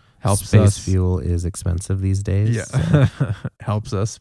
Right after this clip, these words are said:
Speaker 1: Um, but I wanna give a big shout out to, uh, two newer ones, uh,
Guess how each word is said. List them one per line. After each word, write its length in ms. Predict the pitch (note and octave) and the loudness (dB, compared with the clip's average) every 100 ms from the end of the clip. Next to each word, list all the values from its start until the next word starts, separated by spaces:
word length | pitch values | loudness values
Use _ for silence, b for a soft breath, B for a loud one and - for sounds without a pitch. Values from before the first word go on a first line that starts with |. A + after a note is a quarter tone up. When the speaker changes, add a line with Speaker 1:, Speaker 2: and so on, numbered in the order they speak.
| - | -8
Speaker 1:
Um, 240 | F#2+ E2 | -6 -6
but 140 | E2+ E2+ | -6 -6
I 80 | G2+ | -4
wanna 280 | G#2 G#2 G2+ | -2 0 -2
give 220 | G2+ G2 | -2 -4
a 80 | F2 | -4
big 220 | G#2 F#2 | -4 -6
shout 320 | - E2+ F2+ | -6 -4 -4
out 180 | E2+ E2 | -4 -6
to, 280 | - G2 F#2 B B B B B - | -4 -4 -4 B B B B B -6
uh, 160 | F#2 F#2 | -2 -2
two 220 | - C3 A#2 | 2 2 4
newer 300 | A#2 A2+ A2 | 4 4 4
ones, 500 | G#2 A2+ C3 B2 - | 2 0 -2 -8 -6
uh, 480 | G2+ F#2+ F2+ F2 | -4 -2 -2 -4